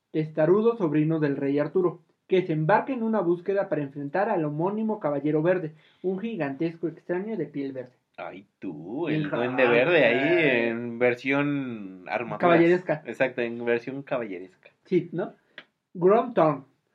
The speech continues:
Speaker 1: una película, eh, de, es un reboot y la séptima entrega de la serie de películas Grom Thorn. Aquí se conocieron como Camino hacia el Terror.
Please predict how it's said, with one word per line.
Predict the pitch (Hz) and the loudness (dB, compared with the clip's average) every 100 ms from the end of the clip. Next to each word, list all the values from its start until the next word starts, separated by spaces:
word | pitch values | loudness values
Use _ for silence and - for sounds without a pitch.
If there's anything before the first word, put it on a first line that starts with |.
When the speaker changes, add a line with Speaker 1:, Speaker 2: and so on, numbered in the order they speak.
| _ | _
Speaker 1:
una | 208 302 302 | 2 4 4
película, | 175 165 208 226 - - | 0 0 0 -2 -2 -6
eh, | 220 214 - _ _ _ 262 | -4 -4 -6 _ _ _ -4
de, | 170 175 190 | -2 -2 -4
es | 190 | -4
un | 240 | -4
reboot | 190 147 175 - - | 0 2 2 0 -4
y | 180 | 2
la | 156 151 | 2 4
séptima | 202 208 240 180 | 0 -2 -4 -2
entrega | 151 156 160 | -2 0 0
de | 175 | 0
la | 143 | 0
serie | 135 156 175 | -2 0 0
de | 151 | 0
películas | 143 139 151 180 185 - _ _ - | -4 -8 -4 -2 -2 -8 _ _ -10
Grom | 143 135 143 | -6 -6 -6
Thorn. | 165 170 170 - _ _ _ _ _ _ _ | -2 -2 -2 -14 _ _ _ _ _ _ _
Aquí | - 151 160 208 | -2 0 2 0
se | 226 | -2
conocieron | 170 156 185 190 | -2 -2 -4 -4
como | 196 220 | -4 -2
Camino | 202 151 170 185 185 | -2 -2 -2 -2 -4
hacia | 175 147 | -4 -6
el | 139 | -6
Terror. | 139 147 143 | -6 -6 -8